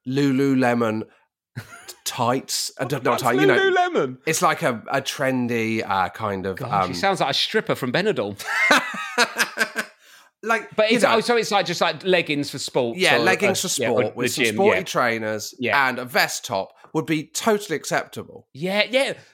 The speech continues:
Speaker 2: uh, exactly.
Speaker 1: You would never, you wouldn't even think that that was, you just
Speaker 2: That,
Speaker 1: think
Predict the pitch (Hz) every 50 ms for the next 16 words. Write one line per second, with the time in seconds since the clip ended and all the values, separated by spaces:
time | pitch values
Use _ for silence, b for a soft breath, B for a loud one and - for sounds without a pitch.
0 | B 196 196 - 220 202 175 - 220 180 151 247 247 214 190 175 165 - _ -
1 | 185 214 226 202 226 240 247 240 233 220 214 220 254 269 240 226 220 208 160 190
2 | 175 170 151 - _ _ _ _ _ - - - - - 269 254 202 151 - -
3 | - 165 147 127 156 151 139 139 147 135 139 160 131 165 160 - - 285 277 135
4 | - -